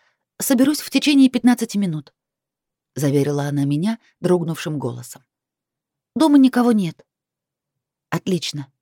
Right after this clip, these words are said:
скоро буду». «Что ты задумала, Лэнг?» В коридор вышел Джим. Светло-карие глаза смотрели на меня недобро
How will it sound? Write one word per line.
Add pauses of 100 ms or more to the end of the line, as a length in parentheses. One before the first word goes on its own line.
скоро
буду». (2000)
«Что
ты
задумала,
Лэнг?» (720)
В
коридор
вышел
Джим. (1160)
Светло-карие
глаза
смотрели
на
меня
недобро